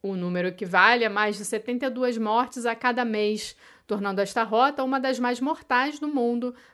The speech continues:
para refugiados e imigrantes. Da onu News em Nova York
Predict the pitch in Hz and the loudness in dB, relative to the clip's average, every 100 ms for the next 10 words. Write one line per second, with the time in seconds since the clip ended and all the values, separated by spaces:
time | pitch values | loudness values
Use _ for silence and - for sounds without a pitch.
0 | _ 269 262 262 277 277 254 220 226 226 | _ 0 2 -2 -4 -2 0 0 0 -4
1 | 226 220 180 175 165 165 - - - _ | -4 -4 -4 -4 -6 -8 -12 -14 -18 _
2 | _ _ 208 185 175 175 175 170 175 175 | _ _ 0 2 2 0 -2 -2 0 2
3 | 220 240 196 202 - - | 4 6 4 2 -2 -18